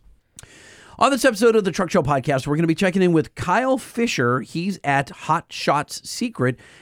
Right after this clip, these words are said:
and they have quickly become the go-to in fuel and oil additives. And if you've ever thought, "Hmm, I've heard some good things, but I'm on the fence about additives,"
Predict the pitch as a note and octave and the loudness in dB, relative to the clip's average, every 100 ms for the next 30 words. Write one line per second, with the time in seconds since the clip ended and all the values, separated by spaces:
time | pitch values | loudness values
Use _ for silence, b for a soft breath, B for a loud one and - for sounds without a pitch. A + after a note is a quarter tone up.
0 | B - B2 A2 A#2 E3+ G3 C#3 - F#3 | B -2 -2 0 0 0 0 -2 -2 -2
1 | G3+ G#3+ F#3 F3 D#3+ D3 A#2+ C3+ A#2 D#3 | -2 -2 -4 -2 0 2 0 -2 2 2
2 | G#3 C#4 - C3+ G2+ A#2 b b - C#3 | 4 0 -2 -2 0 -2 b b -4 -4
3 | A#2 - F#3+ A3+ G3+ D#3 B2+ B2 C3+ B2+ | -4 -2 0 0 -2 -4 0 0 0 -2
4 | _ C#3 G3 D3+ - F#2 C#2+ - - - | _ -6 -2 -2 -4 -8 -8 -12 -12 -8
5 | G2 G2 - G2 - D3+ E3+ - D3+ C#3+ | -6 -6 -6 -8 -6 -4 -4 -2 0 0
6 | - F3+ B3+ C4 C4 A#3+ b b b b | -2 -4 0 2 0 -2 b b b b
7 | _ B2+ - G3 C4 - A#3+ A#3+ G#3 A#3 | _ -6 -4 -2 -2 0 0 0 -2 0
8 | A#3 A#3 A3 F3 D3 C#3 A2+ - G#3 A#3 | 2 2 2 0 0 0 -2 -4 -2 -2
9 | A3+ G#3 G#3 G3+ G3+ G#3+ A3 A3 G#3+ | 0 0 0 0 -2 0 0 0 -2